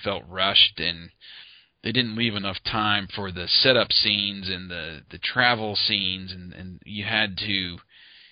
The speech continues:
kinda come up with those yourself, and you're wondering, well, how much later is it, you know, <laughs> in the timeline? And, you know, when they got back to the,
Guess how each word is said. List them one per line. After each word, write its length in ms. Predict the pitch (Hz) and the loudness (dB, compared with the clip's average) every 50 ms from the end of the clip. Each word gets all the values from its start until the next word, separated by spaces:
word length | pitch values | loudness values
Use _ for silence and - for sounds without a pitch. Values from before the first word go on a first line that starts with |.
| _ _ _ _ _ | _ _ _ _ _
kinda 160 | - 98 95 | -6 -6 -4
come 200 | - - 110 104 | -4 -4 -4 -4
up 160 | 101 - - | -4 -6 -6
with 100 | 90 95 - | -10 -10 -6
those 280 | 95 95 92 92 - | -6 -4 -2 -2 -2
yourself, 520 | - - - - 107 98 92 85 87 87 - - | 2 4 4 4 4 4 4 2 2 0 -4 -8
and 80 | 90 | -10
you're 100 | 90 90 | -10 -10
wondering, 420 | 92 92 92 92 90 90 87 82 85 | -8 -8 -8 -6 -6 -6 -6 -6 -8
well, 340 | 90 90 92 90 85 82 - | -10 -8 -8 -8 -10 -10 -10
how 200 | - 104 113 117 | -4 -2 -2 2
much 380 | 127 123 117 104 - - - - 98 | 4 4 6 6 6 6 6 4 4
later 400 | 107 107 110 104 107 101 101 98 | 0 0 2 2 0 0 2 0
is 180 | 104 107 101 | 0 0 2
it, 200 | 110 104 98 - - | 0 0 0 -2 -4
you 100 | 110 104 | -2 -2
know, 160 | 98 95 101 - - - - - - - | 0 0 0 -2 -4 -6 -8 -14 -14 -14
<laughs> 300 | - - - - - - | -12 -12 -12 -14 -6 0
in 200 | - 117 113 107 | 0 2 2 2
the 80 | 104 104 | 0 0
timeline? 840 | - 139 120 120 120 123 117 113 107 101 104 104 101 101 104 98 | 2 2 2 2 2 2 0 0 0 2 2 2 2 2 0 0
And, 280 | 90 85 87 87 85 92 _ _ - - - - - - _ _ _ _ _ - | -2 -4 -4 -8 -12 -14 _ _ -20 -20 -20 -20 -20 -20 _ _ _ _ _ -8
you 120 | 110 107 | -6 -4
know, 60 | 107 | -4
when 120 | 101 98 95 | -4 -2 -2
they 80 | 95 | 0
got 240 | 90 107 101 - - | 2 2 2 2 4
back 240 | 104 101 101 101 - | 2 2 2 2 0
to 100 | - 104 | -6 -4
the, 220 | 90 90 90 87 | -4 -4 -4 -6